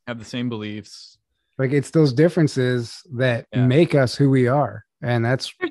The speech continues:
Speaker 3: no one way to be. I mean, as long as it's
Speaker 2: Exactly.
Speaker 3: consensual, it doesn't fucking matter. It's like,
Speaker 2: Right.
Speaker 1: Exactly.
Speaker 3: so Tony, I mean, you've been speaking on this recently. You're like,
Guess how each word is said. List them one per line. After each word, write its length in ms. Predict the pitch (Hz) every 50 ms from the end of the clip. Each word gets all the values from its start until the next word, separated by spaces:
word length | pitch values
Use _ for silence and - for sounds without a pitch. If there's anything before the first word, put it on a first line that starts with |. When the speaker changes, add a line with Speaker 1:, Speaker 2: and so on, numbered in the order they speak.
| - -
Speaker 3:
no 220 | 381 381 370 392 370
one 380 | 339 330 339 339 339 339 320 285
way 340 | 294 302 339 415 440 415 427
to 120 | - - 277
be. 560 | 226 240 277 294 370 494 554 480 285 214 - -
I 80 | 240
mean, 180 | 247 262 262 262
as 120 | 277 - -
long 140 | 339 392 -
as 140 | - 480
it's 60 | 440 440
Speaker 2:
Exactly. 160 | 415 415 - - 370
Speaker 3:
consensual, 360 | 320 - 349 392 392 370 359 285
it 60 | 233
doesn't 300 | 294 302 294 302 277 196 - - -
fucking 340 | 320 285 285 - 302 277 262
matter. 520 | 254 254 302 339 302 214 165 - - - _ _ _ _ _ _ _ _ _ _ _ _
It's 80 | - -
like, 180 | 285 262 - 123
Speaker 2:
Right. 120 | 113 113
Speaker 1:
Exactly. 420 | 110 107 117 113 113 110 - - - - 127 _ _ _ _ _ _ _ _ _ _ _ -
Speaker 3:
so 200 | 220 - 330 311
Tony, 540 | 311 - 311 381 440 440 370 320 277 - 262
I 40 | 285
mean, 180 | 285 294 294
you've 140 | 311 330 339 403
been 140 | 381 330
speaking 420 | - - - 311 269 220 233 262 254
on 120 | 240 233
this 360 | 220 214 208 214 - - - _
recently. 420 | 233 233 220 220 208 160 139 156 156
You're 240 | 170 185 196 202 202
like, 380 | 196 185 175 175 175 175 _